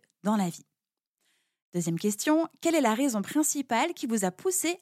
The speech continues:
à créer votre entreprise ? Troisième question, quelle est l'histoire de votre entreprise ? Quatrième question, quelle est la mission de votre entreprise ?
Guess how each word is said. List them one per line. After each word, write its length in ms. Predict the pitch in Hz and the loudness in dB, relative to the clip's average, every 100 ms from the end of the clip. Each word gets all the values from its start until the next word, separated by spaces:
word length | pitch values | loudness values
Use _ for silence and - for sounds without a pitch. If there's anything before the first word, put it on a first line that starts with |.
| - | -4
à 140 | 196 | -4
créer 260 | - 254 285 | -4 -4 -2
votre 240 | 226 - | -2 -4
entreprise ? 600 | 262 269 - 226 170 - - _ | -6 -6 -8 -6 -6 -8 -14 _
Troisième 400 | - 220 202 190 | -6 -2 0 0
question, 540 | 202 220 - 302 330 339 _ | 0 -2 0 2 2 0 _
quelle 200 | - 339 | -2 2
est 60 | 302 | 2
l'histoire 520 | 240 240 - 277 320 | 0 -4 0 0 0
de 80 | 254 | 0
votre 280 | 240 247 - - | 0 -2 -12 0
entreprise ? 760 | 285 277 285 - 233 175 - 160 _ _ _ _ _ | 2 2 -2 -4 -4 -4 -6 -14 _ _ _ _ _
Quatrième 360 | - 403 - 233 | -4 -2 0 0
question, 500 | 226 214 - 247 254 - | 0 -2 -2 -4 -6 -10
quelle 200 | - 285 | 0 2
est 40 | 277 | 2
la 140 | 202 | 2
mission 540 | 190 320 - - 151 - | 2 2 0 -2 -2 -2
de 140 | 208 | 0
votre 240 | 190 185 170 | 0 0 -4
entreprise ? 640 | - 170 220 320 349 202 | -10 -8 -4 0 0 -2